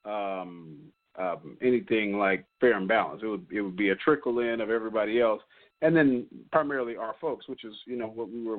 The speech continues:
what we were wanted to serve anyway. Um, so now, it, with, with everything that's been going on and everyone understanding,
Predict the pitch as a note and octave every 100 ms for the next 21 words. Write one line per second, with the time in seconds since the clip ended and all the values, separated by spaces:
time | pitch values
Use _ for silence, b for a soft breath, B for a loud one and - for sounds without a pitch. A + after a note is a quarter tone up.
0 | G2 A#2 A2+ C3+ B2 A2 A2+ A#2+ A2 -
1 | - B2 A#2+ D#3 G#2+ F#2 - b b b
2 | _ - B2 A#2 G#2+ F#2+ B2+ A2+ C#3 G3
3 | F3+ D#3 C#3+ C#3 - A#2 F#2+ A#2+ A#2+ _
4 | A#2 A#2+ B2+ D3 C#3 C3 A2+ A#2 A2+ A#2
5 | A#2 A2 D3 D3+ D3 C#3+ A#2 A#2+ A#2+ A2+
6 | A2+ G#2+ G2+ A#2 A2+ G2+ - C#3+ C#3 C3+
7 | B2+ B2